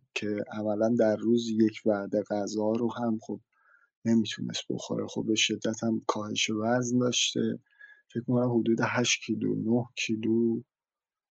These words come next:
اه، وزنش اومده پایین و خب، شرایط روحی مناسبی هم نداره، چون اونجا به صورت مداوم، اه،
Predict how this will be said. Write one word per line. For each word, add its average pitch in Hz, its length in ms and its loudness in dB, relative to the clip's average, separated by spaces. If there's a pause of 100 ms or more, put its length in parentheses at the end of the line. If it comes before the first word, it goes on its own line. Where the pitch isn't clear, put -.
(180)
اه، - 400 -8 (160)
وزنش 110 580 2
اومده 104 380 -2
پایین 123 760 -4
و 113 320 -2 (240)
خب، - 240 -6 (300)
شرایط 123 520 2
روحی 135 440 6
مناسبی 139 580 6
هم 143 200 6
نداره، 110 380 4
چون - 220 -2
اونجا 120 320 2
به 127 140 0
صورت 117 480 -2
مداوم، 107 880 -2 (800)
اه، 110 260 -4